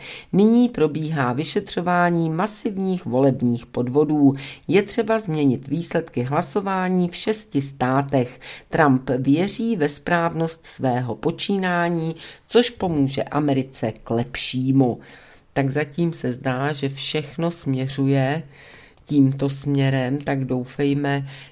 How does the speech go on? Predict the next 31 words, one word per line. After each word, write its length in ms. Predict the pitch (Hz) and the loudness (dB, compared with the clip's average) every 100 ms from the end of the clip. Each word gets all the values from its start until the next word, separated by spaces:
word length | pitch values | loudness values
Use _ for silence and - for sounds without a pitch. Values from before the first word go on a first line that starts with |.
| _ | _
že 320 | 131 127 143 139 | -6 -2 0 -2
to 240 | - 127 - | -2 -8 -6
tak 300 | 131 127 - - - | -6 -6 -8 -10 -4
i 240 | 123 117 - - | -4 -4 -10 -14
dopadne. 880 | 107 123 - - 135 139 135 120 117 - _ _ - - - - - - | -4 -4 -2 0 0 4 2 2 -2 -12 _ _ -20 -20 -20 -20 -20 -2
Na 100 | 170 | 0
Sputniku 960 | 175 - 208 196 185 190 180 180 180 156 | 0 -2 -2 -2 -4 -2 2 4 2 0
dnes 420 | 143 143 131 - | 0 2 0 -2
napsali: 760 | 139 123 - - 147 143 120 - - - - | -2 -4 -6 -4 0 2 0 -4 -14 -20 -20
"V 100 | - | -2
Kremlu 500 | 202 226 220 135 117 | 4 4 4 2 2
vysvětlili, 840 | 127 - 147 175 175 190 190 196 | 0 -2 -2 -2 0 -2 0 0
proč 420 | 202 - 214 247 | -2 0 2 2
Putin 480 | - 175 170 147 131 | -4 -6 -2 2 2
zatím 680 | 127 156 - 156 160 151 139 | 0 -4 -6 -6 -2 2 2
nepoblahopřál 1000 | 165 - 214 185 175 151 143 - 120 120 | 2 2 0 2 0 0 -4 -4 -2 -2
Bidenovi 640 | 107 139 147 135 139 135 | 0 0 2 2 2 2
k 140 | 123 - | -4 -6
vítězství. 880 | 113 107 147 151 - - 123 113 110 - - - - | -8 -2 0 0 -2 -4 -2 -2 -4 -12 -18 -10 2
Rusko 460 | 156 208 - - | 2 2 -2 2
je 160 | 247 156 | 4 4
připraveno 640 | 139 185 185 196 180 139 | 0 -4 -2 -2 0 -2
pracovat 580 | - 156 170 196 185 180 | -2 -4 -4 -2 -2 -2
s 40 | - | -2
každým 500 | 202 214 208 214 208 | -2 -2 -2 -2 0
prezidentem 680 | 143 143 147 147 143 135 135 | 0 0 0 -2 0 0 0
U 200 | 127 107 | 0 0
S 220 | - - - | -4 -8 -4
A 280 | 151 165 175 | 0 2 2
zvoleným 600 | 143 175 196 190 180 - | 0 -2 -2 0 0 0
Američany 800 | 131 127 123 123 - 135 135 143 | 2 2 2 -2 -2 0 2 0